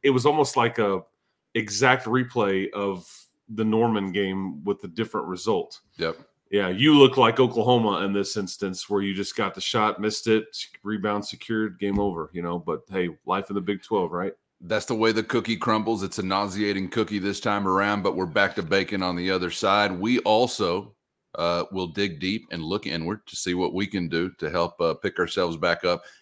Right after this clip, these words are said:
Speaker 2: as
Speaker 1: <laughs>
Speaker 2: podcast hosts tomorrow. So hopefully you'll be there to join us for that. Appreciate you being out there once again today.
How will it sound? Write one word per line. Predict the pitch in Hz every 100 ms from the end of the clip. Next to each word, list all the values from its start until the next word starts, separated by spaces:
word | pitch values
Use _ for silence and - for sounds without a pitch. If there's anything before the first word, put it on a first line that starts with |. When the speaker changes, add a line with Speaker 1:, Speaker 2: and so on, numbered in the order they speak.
| -
Speaker 2:
as | 123
Speaker 1:
<laughs> | 131
Speaker 2:
podcast | 123 - 92 80 -
hosts | 80 -
tomorrow. | 85 80 76 78
So | -
hopefully | 85 98 95 92
you'll | 85
be | 73 92
there | 87
to | 85 82
join | 73 95 95 90 -
us | 92 90
for | - 85
that. | 90 95
Appreciate | - 101 - 92
you | 87
being | 87 90
out | 87
there | 87 87
once | 90 85
again | 85 87 78
today. | 76 101 117